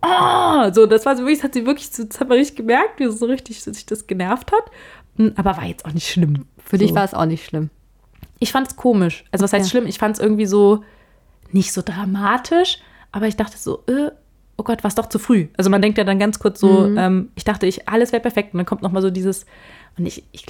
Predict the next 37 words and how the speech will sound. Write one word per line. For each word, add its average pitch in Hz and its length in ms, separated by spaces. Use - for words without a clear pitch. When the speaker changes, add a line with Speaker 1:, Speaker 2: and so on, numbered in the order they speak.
Speaker 1:
ich - 220
würd 180 160
da 175 60
jetzt 170 160
nicht 175 120
so 160 60
viel 175 220
reininterpretieren, 160 640
weil 165 80
es 165 100
war 170 60
jetzt 165 100
irgendwie, 160 300
und 170 120
dann 170 100
hat 180 120
es - 100
am 170 100
nächsten 185 220
Tag, - 160
glaub 180 140
ich, - 60
oder 165 220
übernächsten 214 380
Tag 190 80
noch 180 220
mal 254 100
gemacht. 269 160
Ist - 60
jetzt - 120
gar 196 80
nicht 190 80
so 185 80
lange 175 180
her. 180 320
Speaker 2:
Mhm. 202 420
Speaker 1:
Ähm, 170 640